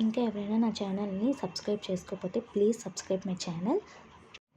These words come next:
ఇంకా టాపిక్‌లో చూసినట్టయితే ఫస్ట్ ఫస్ట్ ఆపరేషన్ ఏంటంటే ఆపరేషన్ సింధూర్. ఇది మనందరికీ తెలిసిన ఆపరేషన్. ఈ, ఈ ఆపరేషన్ సింధూర్ అనేది ఏంటి అంటే మన భారతదేశంలో ఉన్నటువంటి వివిధ రాష్ట్రాల నుంచి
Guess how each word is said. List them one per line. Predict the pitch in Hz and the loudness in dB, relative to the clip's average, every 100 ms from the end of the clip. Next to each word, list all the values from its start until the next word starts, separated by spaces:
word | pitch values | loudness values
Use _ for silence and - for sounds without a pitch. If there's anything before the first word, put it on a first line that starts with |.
| - - - - - | -20 -20 -20 -18 2
ఇంకా | 247 254 | 2 4
టాపిక్‌లో | 247 - 190 226 233 | 0 0 0 2 2
చూసినట్టయితే | 233 214 202 - 196 180 180 233 311 381 - - | 2 0 -4 -4 -6 -6 -4 0 0 -2 -14 -6
ఫస్ట్ | - 220 - | -2 -2 -2
ఫస్ట్ | - 247 - | -2 -2 -2
ఆపరేషన్ | 196 185 220 208 190 | -4 -2 -2 0 2
ఏంటంటే | 185 185 185 185 277 - | 2 2 0 2 0 2
ఆపరేషన్ | 208 226 208 - 277 | 2 4 2 4 2
సింధూర్. | - 202 185 180 - | 4 4 4 2 2
ఇది | 233 254 | 6 8
మనందరికీ | 226 196 196 208 214 | 6 4 2 2 2
తెలిసిన | 247 220 185 220 | 2 2 2 4
ఆపరేషన్. | 247 240 - 180 165 185 - - - - | 4 4 2 -2 0 0 -2 -8 -14 2
ఈ, | 240 226 - | 4 4 2
ఈ | 220 | 0
ఆపరేషన్ | 202 202 269 285 285 | 0 0 0 4 4
సింధూర్ | 269 220 214 240 | 6 4 8 6
అనేది | 226 214 208 190 | 6 6 6 4
ఏంటి | 190 185 | 4 2
అంటే | 190 165 202 359 - - - - - | 0 0 0 0 -4 -14 -16 -12 2
మన | 214 214 202 202 | 4 6 4 2
భారతదేశంలో | 190 202 220 233 254 254 254 247 | 2 2 0 4 2 6 6 8
ఉన్నటువంటి | 226 208 196 202 208 269 | 6 4 2 0 4 6
వివిధ | 214 214 233 | 8 8 8
రాష్ట్రాల | 247 208 196 - - 233 233 | 6 4 2 0 0 4 8
నుంచి | 233 226 208 - - 339 | 10 10 8 2 2 2